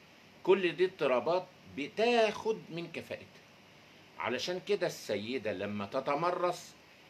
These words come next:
الكفاءة بتعلى بالوقت يعني. وطبعًا هي وسيلة جميلة، بس للأسف مش متوفرة في مصر، ولو توفرت هتبقى غالية قوي، لأن مش مدعمة يعني، إلى الآن مش متوفرة، فمش مدعمة،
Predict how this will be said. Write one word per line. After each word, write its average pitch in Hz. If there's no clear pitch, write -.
الكفاءة 127
بتعلى -
بالوقت 95
يعني. -
وطبعًا 135
هي 117
وسيلة 113
جميلة، 110
بس 120
للأسف 101
مش 90
متوفرة 78
في -
مصر، -
ولو 123
توفرت 120
هتبقى 95
غالية 101
قوي، 117
لأن 92
مش 87
مدعمة 90
يعني، 87
إلى 82
الآن 92
مش -
متوفرة، -
فمش -
مدعمة، 82